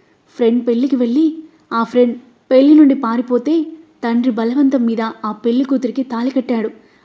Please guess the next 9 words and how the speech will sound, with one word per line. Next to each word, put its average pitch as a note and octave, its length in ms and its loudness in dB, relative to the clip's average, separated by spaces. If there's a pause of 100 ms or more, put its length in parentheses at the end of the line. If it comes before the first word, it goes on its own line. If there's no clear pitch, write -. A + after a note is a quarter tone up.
అని B3+ 220 2
వర్ష C4 260 -2
ఏడుస్తూ A#3+ 520 0
చెప్తుంటే A3+ 580 -6 (380)
విశ్వ C#4+ 320 0
షాక్తో A#3+ 540 -2
నమ్మలేనట్లుగా A3 760 -4 (100)
చూశాడు. G#3+ 380 -4 (600)
"ఇప్పుడు A#3+ 260 -4